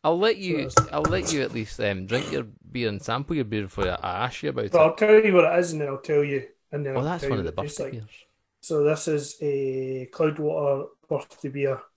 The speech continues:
Speaker 2: um, not in its branded glass. Sorry, this is the triple I P A. So
Speaker 1: Still a good
Speaker 2: figuring
Speaker 1: glass
Speaker 2: I'm
Speaker 1: that you've got,
Speaker 2: behind,
Speaker 1: though.
Speaker 2: I might as well play catch up properly.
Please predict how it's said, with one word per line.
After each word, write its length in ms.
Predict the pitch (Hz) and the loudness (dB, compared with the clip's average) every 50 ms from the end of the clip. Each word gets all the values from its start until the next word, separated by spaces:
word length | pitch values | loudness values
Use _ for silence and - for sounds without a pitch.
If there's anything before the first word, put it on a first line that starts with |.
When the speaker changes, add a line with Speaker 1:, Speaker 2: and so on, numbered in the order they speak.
| _ _ _ _ _ _ _ _ _ _ _ - 160 | _ _ _ _ _ _ _ _ _ _ _ -10 -6
Speaker 2:
um, 580 | 139 139 139 135 135 135 135 139 151 165 151 | -4 -4 -2 -2 -4 -4 -6 -6 -8 -6 -2
not 360 | 147 147 151 151 156 156 151 | 0 0 0 0 -2 -4 -4
in 100 | 147 147 | -2 -2
its 180 | 147 139 - - | -2 -4 -4 -4
branded 360 | 143 139 135 135 139 143 135 | -4 -2 -2 -4 -6 -8 -8
glass. 500 | - 147 139 143 143 139 - - - - _ _ _ | -4 -2 -2 -2 -2 -2 -6 -10 -14 -16 _ _ _
Sorry, 420 | - - - 156 147 143 143 135 - _ _ _ _ _ _ _ _ _ _ _ _ _ - | -14 -8 -4 -2 -2 -2 -2 -4 -6 _ _ _ _ _ _ _ _ _ _ _ _ _ -10
this 220 | - 143 - - 160 | -8 -8 -2 2 2
is 200 | 147 139 135 135 | 4 4 2 2
the 300 | 139 139 139 135 131 131 | 2 4 4 4 4 2
triple 300 | - - 143 - - 139 | 0 -6 -6 -2 0 0
I 200 | 135 135 135 139 | 2 2 2 0
P 240 | 135 - - 135 139 143 | -2 -2 -2 0 2 2
A. 120 | 135 139 - _ _ _ _ _ _ | 2 0 -4 _ _ _ _ _ _
So 320 | - 151 143 135 131 - _ _ _ | -4 -2 -2 -2 -2 -6 _ _ _
Speaker 1:
Still 240 | _ - 165 160 147 | _ 0 4 4 4
a 60 | 131 | 4
good 140 | 117 113 98 | 2 0 0
Speaker 2:
figuring 180 | - 151 151 151 | 2 4 4 4
Speaker 1:
glass 100 | 147 139 | 4 2
Speaker 2:
I'm 40 | - | 2
Speaker 1:
that 40 | 143 | 2
you've 60 | 131 | 2
got, 60 | 135 147 | 4 4
Speaker 2:
behind, 200 | 151 156 151 147 | 4 4 4 2
Speaker 1:
though. 80 | 151 | 0
Speaker 2:
I 20 | 147 156 160 | 0 0 -2
might 60 | 156 | -2
as 100 | 143 151 | 0 0
well 100 | 151 143 139 | 0 0 0
play 180 | - 147 139 | 0 -2 -2
catch 300 | 135 - 147 - - - | -2 -2 -6 -6 -6 -8
up 140 | 170 170 - | -12 -10 -6
properly. 540 | - 156 147 - 175 156 156 151 151 151 | -6 -6 -4 -4 -8 -10 -8 -8 -10 -10